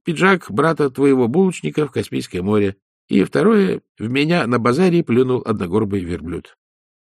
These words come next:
Эти оба происшествия меня крайне удивили. Почему власти допускают такое бесчинство над проезжими пассажирами? Тем более, что верблюда я не тронул. А даже сделал ему приятное, пощекотал хворостинкой в ноздре.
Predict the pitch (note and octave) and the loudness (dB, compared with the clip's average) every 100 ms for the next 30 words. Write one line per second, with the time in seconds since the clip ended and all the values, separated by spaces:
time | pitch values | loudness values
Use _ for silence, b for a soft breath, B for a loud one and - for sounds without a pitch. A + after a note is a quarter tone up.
0 | - G3+ - A3 - A3 G#3 F#3+ F#3 - | 2 2 4 2 4 4 4 2 2 2
1 | F3+ - E3 C#3 C#3 C3 D3 E3 D#3+ F3 | -2 -2 -2 -2 -2 0 0 0 -2 -2
2 | F3+ F3 - - _ _ _ _ B2+ - | -2 -4 -6 -12 _ _ _ _ -2 2
3 | A3 - F3+ G#3 - C#3 C#3 C3+ - B3 | 2 4 2 2 0 -2 -2 -4 0 4
4 | C#4+ B3+ A#3+ _ - A#2 G#3 G3+ E3+ F3 | 4 4 0 _ -6 0 2 4 2 -2
5 | - G#3 A3 - D#3+ D3 C#3+ - A2 A2 | 2 2 2 0 -6 -4 -4 -2 0 2
6 | A#2 B2 A2 G#2+ G#2 - - E2 F2+ A#2+ | 2 0 -2 -2 -4 -6 -6 -4 0 0
7 | A#2+ G2+ - _ _ - B2+ B2 C3 B2 | -2 -6 -10 _ _ 2 4 6 6 4
8 | - G2+ G#2 F2+ G3 A#3 C3+ F#3+ A3 G#3 | 2 2 2 4 2 4 2 2 2 0
9 | - D3 D3 D3 C#3+ _ _ _ _ _ | 2 0 0 -6 -10 _ _ _ _ _
10 | _ _ _ A#2+ D3 D3 C3+ G2+ A3+ A#3 | _ _ _ -2 2 4 4 4 4 4
11 | A3 G#3 G#3 F3+ B2+ A#2 C#3 - B2 - | 4 4 2 0 0 0 -2 -4 -8 -2
12 | C3+ C#3 - C#3+ A3 A#3 D3 C3 - G3+ | -2 0 -2 0 0 2 0 0 0 -2
13 | A3 D3+ F#2+ F#2+ F#2 B2+ D3+ | 0 -2 -2 -4 0 2 2